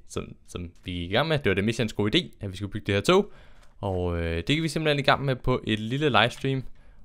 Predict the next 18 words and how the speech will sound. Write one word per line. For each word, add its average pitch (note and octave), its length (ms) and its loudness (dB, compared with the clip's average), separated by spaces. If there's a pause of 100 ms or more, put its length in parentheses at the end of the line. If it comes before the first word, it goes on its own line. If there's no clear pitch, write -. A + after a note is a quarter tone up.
Og - 80 -10
der F2 60 -2
er F2 40 -6
stadig G2+ 200 -2
lige G2 120 -4
nogle F#2 140 -6
steder F#2+ 280 -2
herinde F2 220 -4
i E2+ 40 -6
den E2+ 60 -6
her E2+ 80 -6
tunnel, - 280 -6
hvor F2 160 -2
der E2+ 100 -2
lige E2+ 140 -2
er E2+ 40 2
lidt E2+ 160 -4
mørkt. D#2+ 320 -6